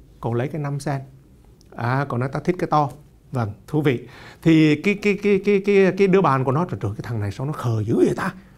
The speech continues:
Nó quá khờ luôn á." Thì bây giờ nó đi, nó nói với đứa thứ hai, nó, "Mày không tin mày tới thử đi." Đứa thứ hai cũng cầm năm sen và mười sen tới thử cho nó. Nó lấy cái năm sen.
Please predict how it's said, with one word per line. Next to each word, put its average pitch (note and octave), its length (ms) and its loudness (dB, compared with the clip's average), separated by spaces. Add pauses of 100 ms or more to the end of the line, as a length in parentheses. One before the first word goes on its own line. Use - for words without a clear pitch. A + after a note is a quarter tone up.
(120)
Nó A#2 120 -14
quá G3+ 260 0
khờ C3+ 200 2
luôn D#3 160 2
á." A3 60 0 (520)
Thì D#3+ 60 0
bây D#3+ 120 4
giờ C3+ 120 4
nó D3+ 120 2
đi, E3+ 400 4
nó E3 120 0
nói D#3 200 2
với G3 100 2
đứa F3+ 140 6
thứ G3 120 2
hai, D#3+ 300 0 (400)
nó, D3+ 80 -2
"Mày D3 140 2
không G3 100 2
tin F#3+ 140 4
mày D#3 100 2
tới F#3 140 2
thử C#3+ 180 0
đi." F3+ 120 4
Đứa E3+ 160 2
thứ F#3 80 0
hai D#3+ 200 0
cũng D#3 160 0
cầm C3 200 0
năm D3+ 160 -2
sen D3+ 220 -2
và D3+ 100 0
mười A#2+ 200 0
sen C#3 220 -2
tới - 100 0
thử A2+ 200 -8
cho C#3+ 100 -4
nó. D#3 180 -4 (400)
Nó C#3 140 2
lấy D3+ 180 2
cái F3 160 -4
năm C3+ 220 -4
sen. A#2+ 220 -6